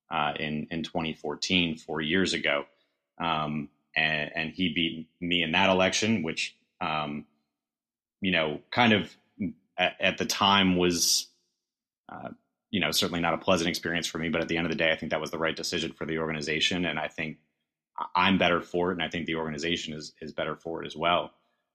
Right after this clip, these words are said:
Um, so, you, you know, there's some campaigning involved and, and there's, you know, with any, as with any organization, there is, there's politicking involved. Um, but, you know, it's, it's also just looking for the,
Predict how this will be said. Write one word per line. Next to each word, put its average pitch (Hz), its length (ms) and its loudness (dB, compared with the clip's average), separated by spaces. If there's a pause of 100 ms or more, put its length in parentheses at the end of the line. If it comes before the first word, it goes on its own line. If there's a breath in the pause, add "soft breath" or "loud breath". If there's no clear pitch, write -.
(140)
Um, 78 480 -4 (420)
so, 85 480 2 (720)
you, 85 280 -8
you 104 80 2
know, 85 120 2
there's 92 220 2
some 95 220 4
campaigning 92 560 2
involved 87 580 2
and, 82 320 -4
and 80 240 -6
there's, 80 480 0
you 85 80 -4
know, 80 260 0
with 80 220 -2
any, 85 320 -2 (160)
as 82 180 -2
with 82 120 -2
any 82 200 0
organization, 80 600 0
there 80 160 0
is, 76 260 -2
there's 82 240 -4
politicking 82 680 0
involved. 80 580 0 (500)
Um, 80 520 0 (340)
but, 82 380 4 (560)
you 90 120 0
know, 73 320 0 (1200)
it's, - 500 0
it's 87 180 -2
also 78 260 0
just 73 220 -4
looking 78 240 -8
for 80 120 -8
the, 71 280 -4